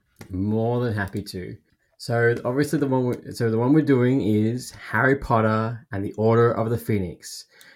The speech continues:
With their warning about Lord Voldemort's return scoffed at, Harry and Dumbledore are targeted by the wizard authorities as an authoritative bureaucrat slowly seizes power to Hogwarts. And I have not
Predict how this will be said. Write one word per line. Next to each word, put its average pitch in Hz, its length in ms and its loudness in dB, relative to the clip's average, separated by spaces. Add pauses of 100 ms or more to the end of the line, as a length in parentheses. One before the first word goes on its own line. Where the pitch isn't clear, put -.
(160)
With 110 180 0
their 120 200 6
warning 151 420 6
about 139 260 8
Lord 131 360 8
Voldemort's 127 480 6
return 123 460 4
scoffed 123 460 0
at, 123 220 4
Harry 131 340 4
and 127 120 2
Dumbledore 117 460 4
are 107 40 4
targeted 110 540 0
by 107 140 2
the 104 100 2
wizard 123 280 2
authorities 113 760 2 (380)
as 110 200 2
an 110 100 2
authoritative 123 680 2 (180)
bureaucrat 117 480 0
slowly 123 320 2
seizes 113 300 -4
power 107 420 0
to 98 80 -2
Hogwarts. 92 760 -4 (800)
And 107 680 2 (140)
I 123 220 4
have 110 160 4
not 110 220 0